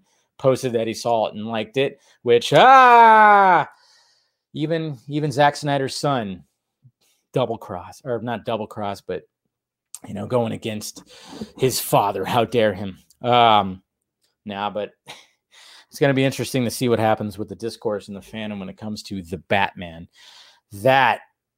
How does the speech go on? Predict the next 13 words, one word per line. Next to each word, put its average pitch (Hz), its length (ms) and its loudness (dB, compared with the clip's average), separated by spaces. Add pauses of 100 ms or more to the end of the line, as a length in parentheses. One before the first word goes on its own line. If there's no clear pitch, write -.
(460)
'cause 127 120 -10
that's 143 160 4
gonna 151 140 2
be 143 140 2
a 135 60 2
different 139 300 -2
kind 120 120 -2
of 101 100 -6
beast. - 540 -8 (120)
It's - 180 -16
not 131 160 0
gonna 123 140 -2
be, 117 340 -4